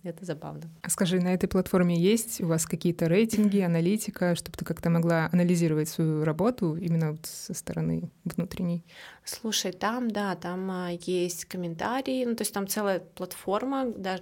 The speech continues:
Speaker 1: даже есть, а, всякие рационы питания, а, всякие курсы, а, там, по-моему, тридцать два тренера с разными программами,
Speaker 2: Мгм.
Speaker 1: то есть там на любой вкус все есть, а, и там есть, а,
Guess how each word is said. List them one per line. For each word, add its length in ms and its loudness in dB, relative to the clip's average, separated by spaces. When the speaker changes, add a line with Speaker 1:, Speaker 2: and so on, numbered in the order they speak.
Speaker 1:
даже 220 -2
есть, 480 -4
а, 60 -10
всякие 320 -10
рационы 380 -10
питания, 840 -2
а, 300 -4
всякие 400 -6
курсы, 840 0
а, 400 -4
там, 160 -2
по-моему, 360 -2
тридцать 420 -6
два 220 -2
тренера 500 -4
с 120 -6
разными 300 -2
программами, 600 -2
Speaker 2:
Мгм. 40 -2
Speaker 1:
то 80 -4
есть 140 -8
там 340 -4
на 140 -4
любой 280 -2
вкус 360 -6
все 240 -6
есть, 400 -2
а, 420 -2
и 680 -2
там 200 0
есть, 540 0
а, 240 -4